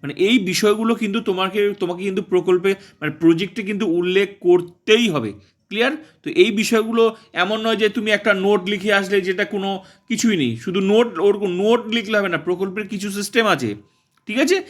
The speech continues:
তো এই বিষয়গুলো একদম বাধ্যতামূলক লিখতে হবে। এবার বিষয় হলো ছবি। দেখো, ছবি, সমস্ত প্রজেক্টে ছবি হয় না,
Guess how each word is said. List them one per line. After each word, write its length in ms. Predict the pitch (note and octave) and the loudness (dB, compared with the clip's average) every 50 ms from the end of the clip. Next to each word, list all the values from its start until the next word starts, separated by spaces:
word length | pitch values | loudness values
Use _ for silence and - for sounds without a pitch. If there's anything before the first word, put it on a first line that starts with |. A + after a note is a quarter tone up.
| - - - - - | -18 -20 -18 -4 -4
তো 60 | - | 4
এই 240 | - G#3+ B3 C4+ A#3+ | 4 4 4 4 2
বিষয়গুলো 560 | G#3 A3+ G3+ A3+ B3 B3 A#3+ B3 B3 C4 C#4 | 2 0 0 2 0 0 2 2 4 4 6
একদম 360 | B3+ A#3 A3+ G#3+ B3 B3 A#3+ | 6 4 4 2 -4 -4 -2
বাধ্যতামূলক 680 | G3 F3 E3 D#3+ D#3+ E3 D#3+ E3 D3 C#3+ C3 A#2+ A#2 A#2 | -2 -2 -2 -2 -2 -4 -4 -4 -4 -2 -4 -6 -6 -6
লিখতে 380 | B2 C#3 C#3+ C#3+ C#3 D#3 C3 A2+ | -6 -8 -8 -6 -6 -4 -4 -4
হবে। 120 | G#2+ G#2 - - - _ _ - | -4 -8 -12 -18 -20 _ _ -6
এবার 200 | F3+ F#3+ A3+ A#3 | 0 2 2 4
বিষয় 220 | A#3+ A#3+ - B3+ | 4 4 2 2
হলো 100 | B3 B3+ | 0 0
ছবি। 480 | C4+ - - A3+ F3+ D#3 C#3 A#2 G#2 - - - - _ - | -2 0 2 2 4 4 2 -2 -2 -6 -14 -20 -20 _ -8
দেখো, 200 | F#3 G#3 A3 G#3 | -4 0 0 0
ছবি, 380 | - - - G3 F#3+ G#3+ A#3+ A3 | 0 0 0 0 2 2 0 -2
সমস্ত 440 | - - F3+ F3 G3+ G#3 G3+ - A#3 | -2 -2 -2 -2 -2 -4 -2 -4 -4
প্রজেক্টে 520 | A3+ - A3 G3+ F#3 G#3 G#3 - A#3+ A3 - | -4 -2 -2 -2 -2 -2 -4 -4 -6 -6 -6
ছবি 360 | - - F3 E3 G3 F#3+ F#3 | 0 0 0 0 0 -2 -4
হয় 280 | C3 A#2 A#2+ B2 B2+ B2+ | -2 0 0 0 2 2
না, 260 | C3 A#2+ F#2 F2+ | 0 0 0 -2